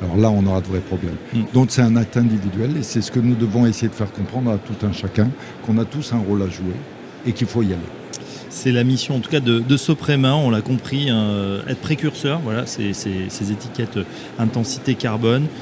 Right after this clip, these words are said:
Speaker 2: le fait, euh, d'observer aussi le vivant pour, euh, voilà, euh, créer, euh, de nouvelles choses, de nouveaux matériaux, euh, éco, euh, conçus, mieux construire demain pour mieux vivre finalement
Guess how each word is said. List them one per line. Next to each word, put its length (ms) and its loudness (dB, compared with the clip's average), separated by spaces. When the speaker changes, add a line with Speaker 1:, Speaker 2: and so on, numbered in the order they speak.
Speaker 2:
le 100 2
fait, 320 -2
euh, 320 -4
d'observer 560 -2
aussi 260 -4
le 120 4
vivant 420 2
pour, 180 -2
euh, 160 0
voilà, 240 0
euh, 140 -2
créer, 540 0
euh, 140 2
de 100 0
nouvelles 260 2
choses, 220 -4
de 80 -2
nouveaux 220 2
matériaux, 560 2
euh, 320 -2
éco, 460 0
euh, 140 4
conçus, 420 0
mieux 200 6
construire 360 -4
demain 340 0
pour 200 -2
mieux 180 4
vivre 240 0
finalement 420 2